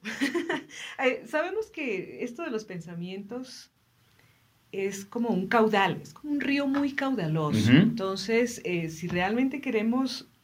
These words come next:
Speaker 1: que esta herramienta nos cambie la vida, hay que hacer mucha ejercitación. Ustedes tienen que un banco de ejercicios. ¿Cómo realmente es que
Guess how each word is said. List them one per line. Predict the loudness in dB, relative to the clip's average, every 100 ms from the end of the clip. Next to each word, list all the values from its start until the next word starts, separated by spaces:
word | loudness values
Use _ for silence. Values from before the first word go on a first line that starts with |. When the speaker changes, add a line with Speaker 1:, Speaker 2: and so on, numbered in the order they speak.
| _ -20 -20 _ -14
Speaker 1:
que | -6
esta | -2
herramienta | 0 0 0 -2 0 0 -2 -14 -10
nos | -8 -8 -12 -8
cambie | -4 -2 0
la | 0
vida, | 0 0 -2 -4 -10 -10
hay | -8 -6
que | -8
hacer | -2 0
mucha | 0 -4
ejercitación. | -6 -6 -8 -10 -6 -2 -2 0 -2 -4
Ustedes | -8 -8 -2 -2 -2
tienen | -2 2 2 0
que | -2 -2
un | -2 -2 0
banco | 2 4 4 2 0 -2 0 -4
de | -8
ejercicios. | -10 -14 -8 -4 -4 -6
¿Cómo | -6 -2 0
realmente | 2 2 4 2 2
es | -6
que | -6